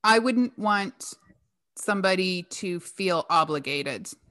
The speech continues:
to continue or to see me. Um, maybe even they got referred by a friend or something.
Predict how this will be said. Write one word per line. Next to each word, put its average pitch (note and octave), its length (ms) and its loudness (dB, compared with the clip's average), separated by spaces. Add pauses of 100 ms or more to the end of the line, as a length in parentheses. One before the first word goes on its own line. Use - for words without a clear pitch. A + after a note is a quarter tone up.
(800)
to D#3 240 -2
continue F3 920 -4 (280)
or E3 480 -2 (800)
to F#3+ 160 -6
see F3+ 320 -4
me. E3+ 500 -4 (300)
Um, D3+ 640 -4 (1000)
maybe C4 220 4
even C#4+ 200 2
they C#4+ 80 2
got B3 240 0
referred A#3 380 -4
by A#3+ 120 -2
a A#3+ 80 -4
friend F#3+ 460 -4
or D3 100 -4
something. D3+ 600 -6